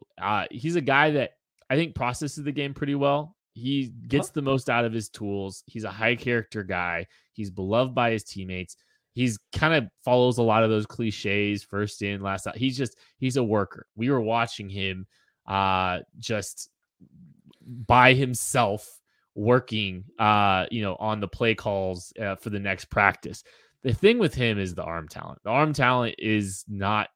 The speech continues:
Speaker 1: uh, not great. Uh, I, I would, it borders on, uh,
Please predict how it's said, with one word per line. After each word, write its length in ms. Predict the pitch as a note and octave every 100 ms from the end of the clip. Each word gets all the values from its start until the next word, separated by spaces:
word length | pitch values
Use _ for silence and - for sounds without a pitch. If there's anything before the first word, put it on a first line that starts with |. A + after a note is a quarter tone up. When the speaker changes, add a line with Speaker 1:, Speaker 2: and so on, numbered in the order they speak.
| _ -
Speaker 1:
uh, 80 | G2 -
not 300 | A#2 B2 G#2
great. 280 | F#2 - - _ _ -
Uh, 320 | G2+ F#2+ F#2 -
I, 140 | G1+ -
I 120 | G#2 A#2
would, 280 | A2+ G2+ A2
it 240 | B2+ C#3+
borders 400 | C3 B2+ A#2+ G#2+
on, 380 | G#2+ G2+ F#2+ F#2
uh, 120 | -